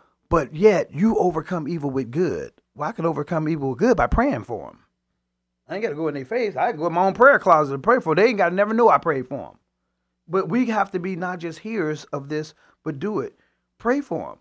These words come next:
Pray for your enemies. You know, pray for those who, who use you, that jack you up in a business deal. Pray for 'em. Don't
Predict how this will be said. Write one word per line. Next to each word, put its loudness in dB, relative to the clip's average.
Pray 0
for -8
your -4
enemies. -6
You -16
know, -10
pray -8
for -2
those -2
who, -10
who -6
use -6
you, -4
that -6
jack -4
you 0
up -2
in -4
a -4
business -4
deal. -8
Pray 4
for -2
'em. -8
Don't 0